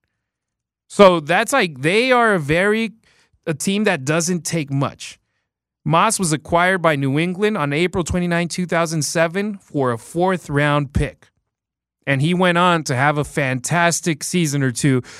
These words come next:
with the Patriots. The Raiders, they got Davante Adams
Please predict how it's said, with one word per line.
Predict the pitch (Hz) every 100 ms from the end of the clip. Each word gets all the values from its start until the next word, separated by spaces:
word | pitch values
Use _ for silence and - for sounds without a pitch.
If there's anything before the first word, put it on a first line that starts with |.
| - -
with | 139
the | 135
Patriots. | - 151 117 - - - - _ _ _ _ _ _ _ _ _ -
The | 151
Raiders, | 180 302 196 160
they | 202
got | 254 269
Davante | 226 226 240 226
Adams | 220 254 208 180 -